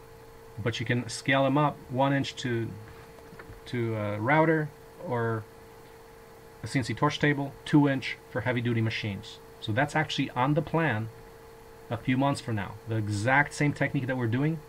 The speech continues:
all we're doing is we're printing larger parts and putting much heavier rods and using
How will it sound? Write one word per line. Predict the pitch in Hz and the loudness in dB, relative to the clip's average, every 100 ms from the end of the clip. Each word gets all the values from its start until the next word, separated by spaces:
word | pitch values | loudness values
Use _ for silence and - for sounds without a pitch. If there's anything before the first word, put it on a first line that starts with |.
| - | -2
all | 120 147 | 2 6
we're | 160 | 6
doing | 151 156 | 6 4
is | 131 | 2
we're | 117 | 0
printing | 113 135 127 127 | 0 0 0 0
larger | 113 127 143 | 4 4 4
parts | 151 151 160 190 - - - - - - - - | 0 2 0 -2 -12 -16 -20 -20 -20 -20 -20 -8
and | 120 | -4
putting | 135 135 120 | 0 2 2
much | 120 139 - | 4 2 2
heavier | 147 143 151 | 2 4 4
rods | 135 123 127 120 - - - - - - - - - - - | 4 2 0 -2 -12 -16 -20 -20 -20 -20 -20 -20 -20 -16 0
and | 120 120 | 2 4
using | 127 113 123 120 | 2 2 2 0